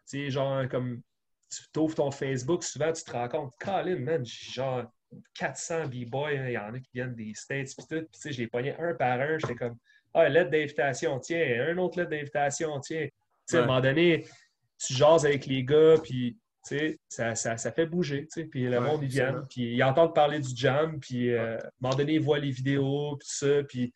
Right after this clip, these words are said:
Speaker 1: de choisir les bons médias aussi, c'est quelque chose de vraiment important parce que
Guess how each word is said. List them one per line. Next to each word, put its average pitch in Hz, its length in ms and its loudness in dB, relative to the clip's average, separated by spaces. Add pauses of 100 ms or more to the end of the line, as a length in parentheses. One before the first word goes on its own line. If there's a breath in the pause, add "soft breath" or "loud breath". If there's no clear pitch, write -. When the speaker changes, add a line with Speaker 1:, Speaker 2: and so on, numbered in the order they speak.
(340 soft breath)
Speaker 1:
de 135 60 0
choisir 147 360 4
les 160 120 4
bons 151 220 4
médias 143 360 0
aussi, 165 500 -2 (380 soft breath)
c'est - 200 -10
quelque - 200 -16
chose 160 200 4
de 143 80 4
vraiment 135 280 2
important 156 560 0
parce 143 180 -6
que 123 300 0